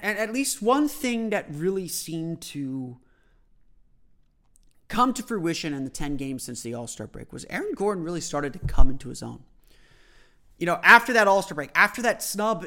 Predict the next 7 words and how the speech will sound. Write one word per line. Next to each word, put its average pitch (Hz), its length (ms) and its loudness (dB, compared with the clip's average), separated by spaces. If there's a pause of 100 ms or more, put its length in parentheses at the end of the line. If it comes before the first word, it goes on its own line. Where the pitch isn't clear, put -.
in 165 200 -2
the 147 80 -4
slam 131 280 -4
dunk 117 200 -10
contest, - 560 -18 (960)
Gordon 220 500 4
was 165 520 0